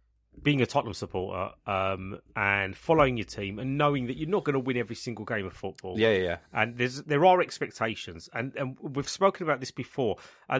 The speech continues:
Speaker 1: in the summer, our expectations were rather different to what they are now, and we're, the, our expectations are higher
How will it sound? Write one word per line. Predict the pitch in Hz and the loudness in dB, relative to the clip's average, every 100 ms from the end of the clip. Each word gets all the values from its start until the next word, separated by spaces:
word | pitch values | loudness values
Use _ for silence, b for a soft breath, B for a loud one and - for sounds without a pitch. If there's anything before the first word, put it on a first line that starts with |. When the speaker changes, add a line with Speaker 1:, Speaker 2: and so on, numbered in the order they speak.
| 135 | 2
Speaker 1:
in | 180 190 | 2 2
the | |
summer, | 180 - 185 123 | 0 2 4 4
our | 104 - 131 139 | 2 4 4 4
expectations | 147 - 151 - 143 135 - 104 | 0 -4 -8 -4 -4 -2 -4 -4
were | 113 113 | -4 0
rather | 135 139 123 | 4 4 4
different | 139 127 120 - | 0 -2 -4 -8
to | 117 | -8
what | 120 | -4
they | 117 | 0
are | 113 110 | 2 0
now, | 117 110 92 92 | 0 0 0 -2
and | 123 120 | -4 0
we're, | 127 135 | 0 -2
the, | 139 139 | -4 0
our | 147 175 | 2 0
expectations | 156 - - - 139 - 123 | -2 -8 -8 -6 -6 -6 -2
are | 117 | -2
higher | - 156 160 131 85 78 | 2 6 6 6 2 -6